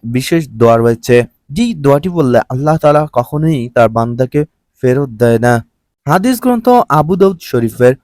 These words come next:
পঁচিশশো চল্লিশ নম্বর হাদিসে বর্ণিত হয়েছে, হযরত সাহাল ইবনে সাদ রাদিয়াল্লাহু আনহু থেকে বর্ণিত,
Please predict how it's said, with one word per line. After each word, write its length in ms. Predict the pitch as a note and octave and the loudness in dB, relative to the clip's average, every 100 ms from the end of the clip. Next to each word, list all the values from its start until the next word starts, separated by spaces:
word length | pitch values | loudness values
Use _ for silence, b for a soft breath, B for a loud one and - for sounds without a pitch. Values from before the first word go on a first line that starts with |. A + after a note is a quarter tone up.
| _ | _
পঁচিশশো 540 | D3+ D#3 F#3+ - F#3+ F#3+ | -2 -2 -2 0 0 0
চল্লিশ 520 | - C#3+ C3+ F3 - | 0 2 2 0 -4
নম্বর 240 | D3 B2 A#2 | -4 -2 -2
হাদিসে 500 | A#2 A2+ A#2 - B2 | -2 -4 -4 -4 -2
বর্ণিত 400 | A#2 B2 D#3+ D#3 | -2 -2 -4 -4
হয়েছে, 500 | A#2+ A2+ - C3 C#3+ b b b - | -2 -2 0 0 0 b b b -2
হযরত 340 | D3 E3 G3+ - _ | 0 2 0 0 _
সাহাল 360 | - D3+ E3 F#3+ - | -4 -4 -2 -6 -4
ইবনে 460 | A2+ A2 A#2+ C#3+ - _ _ | -6 -2 0 0 -2 _ _
সাদ 380 | D#3 E3 D3+ | 0 0 0
রাদিয়াল্লাহু 500 | B2+ C3+ D3 E3 D3 | 0 0 0 0 0
আনহু 260 | B2 B2+ E3+ | -2 -4 -6
থেকে 240 | D#3 B2+ | -6 -6
বর্ণিত, 400 | A2+ A2+ A#2+ A#2 | -4 -4 -4 0